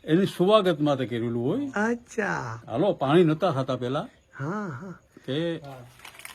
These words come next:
Speaker 1: બાર વર્ષ ઘૂમની અંદર પાણી દુકાળ પડ્યો હતો.
Speaker 2: ઓહો, હો.
Speaker 1: પછી હાલા મેં જેઠવાને કીધું,
Speaker 2: હા, હા.
Speaker 1: જ્યોતિષે,
Speaker 2: હમ, હમ.
Speaker 1: ઈ કે બાર વર્ષથી આ વરસાદ કેમ નથી પડતો?
Speaker 2: હમ, હમ, હમ.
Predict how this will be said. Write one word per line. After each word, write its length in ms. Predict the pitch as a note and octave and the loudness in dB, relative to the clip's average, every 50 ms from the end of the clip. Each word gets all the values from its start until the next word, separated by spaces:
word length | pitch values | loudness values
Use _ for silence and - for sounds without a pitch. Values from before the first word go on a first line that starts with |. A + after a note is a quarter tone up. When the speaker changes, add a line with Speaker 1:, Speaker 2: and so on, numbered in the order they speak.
| - - - _ _ _ _ _ _ - | -20 -20 -20 _ _ _ _ _ _ -6
Speaker 1:
બાર 300 | A#2 B2 D3 F#3 A3 G3 | 0 4 6 6 6 6
વર્ષ 280 | D#3 D3 C#3+ E3 F3+ F3 | 4 2 2 2 2 0
ઘૂમની 360 | - B2+ A#2 B2+ D3+ G3+ G#3+ | -2 -4 0 2 2 2 4
અંદર 300 | F#3 E3+ D#3 D3+ D3+ D3+ | 2 2 2 2 2 0
પાણી 460 | D3+ D3+ C#3+ D3 D3+ D#3 D#3+ D#3+ D#3 - _ - B2+ | 0 0 0 2 4 4 4 2 0 -2 _ -6 -4
દુકાળ 300 | C3+ C3+ D#3+ C#3+ C#3 B2 | 0 4 4 4 4 4
પડ્યો 220 | G#2 A2+ G#2+ G#2 | 2 -2 -4 -4
હતો. 200 | G2 A2 G#2 F#2+ - _ A#3+ G#3 - G#3+ | -6 -8 -10 -12 -14 _ -20 -20 -18 -14
Speaker 2:
ઓહો, 520 | D3+ C3+ D3+ D3 A#2 F#2 - B2 B2+ B2 A2 - - | -10 -10 -8 -8 -8 -10 -12 -16 -18 -18 -20 -20 -20
હો. 120 | E2 G#2 - _ _ _ _ _ _ _ | -20 -20 -20 _ _ _ _ _ _ _
Speaker 1:
પછી 220 | B2 - - C3 | -16 -12 -10 -8
હાલા 320 | - G#2+ B2 C#3 D3 D3+ C#3 | -6 -4 -2 0 2 2 2
મેં 280 | C3+ A#2+ A#2+ C#3 D3 D3+ | 0 0 0 0 0 2
જેઠવાને 460 | C3 D3 C#3 C#3+ C#3 C#3+ C3+ C3 B2 | 0 0 -2 0 0 0 0 0 0
કીધું, 340 | - C3+ B2+ B2 A2 F#2 - - | 0 0 0 0 -2 -4 -8 -10
Speaker 2:
હા, 100 | G#2 A2+ | -10 -8
હા. 340 | B2+ C#3 C#3 A#2 A2 A#2 A2+ - _ _ _ _ _ _ _ _ - | -8 -8 -10 -10 -10 -12 -14 -18 _ _ _ _ _ _ _ _ -4
Speaker 1:
જ્યોતિષે, 440 | C3+ C3+ D3 - G3 F3 - C3 G#2 E2+ - - _ _ _ _ - - | -2 -2 0 2 2 2 2 0 -4 -6 -8 -16 _ _ _ _ -14 -10
Speaker 2:
હમ, 80 | B2+ C#3 | -8 -8
હમ. 180 | C#3+ B2+ A2+ A#2+ A#2+ - - - _ - - - - _ _ _ | -6 -6 -8 -8 -10 -14 -20 -20 _ -20 -20 -20 -20 _ _ _
Speaker 1:
ઈ 40 | - | -12
કે 100 | - A#2 | -10 -10
બાર 380 | G#2 G2 A2 A#2+ C#3 D#3 E3+ F3 | -8 -6 -4 0 2 4 4 4
વર્ષથી 420 | D#3 D#3 D#3+ E3+ E3 E3 - E3 | 4 4 2 2 -2 0 0 0
આ 40 | E3 | 2
વરસાદ 460 | D3 C3+ C3 - - D#3 D3+ D3+ - | 2 0 -2 -2 -2 0 0 0 -2
કેમ 260 | - - D#3+ E3+ F3+ | -2 0 0 2 4
નથી 280 | F3+ D3+ C#3+ C#3 C3+ - | 2 2 2 0 -2 -4
પડતો? 220 | - C3 B2 A#2+ A2+ | -4 -2 -2 0 0
Speaker 2:
હમ, 100 | B2+ C3+ | -2 0
હમ, 440 | D#3+ F3 E3+ D3 C#3 D#3 F3 F3+ D#3 | 0 0 0 0 -2 -2 -2 -2 -4
હમ. 300 | C3+ D3+ E3 F3+ F#3 | -4 -4 -6 -6 -8